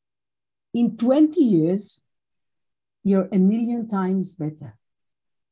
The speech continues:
In thirty years, you're a billion times better. We are not used to thinking in those terms.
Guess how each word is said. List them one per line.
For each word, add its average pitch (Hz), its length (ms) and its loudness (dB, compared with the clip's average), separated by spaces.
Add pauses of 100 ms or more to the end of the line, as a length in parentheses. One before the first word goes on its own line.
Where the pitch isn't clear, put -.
(1500)
In 214 160 2
thirty 247 320 0
years, 196 560 0 (320)
you're 180 320 2
a 190 60 -2
billion 220 720 0 (240)
times 170 600 -4 (140)
better. 131 500 -14 (2000)
We 208 200 2
are 208 120 2
not 262 400 2
used 247 480 -2
to 208 80 -2
thinking 233 800 -6
in 185 200 -2
those 185 380 -2
terms. 139 540 -12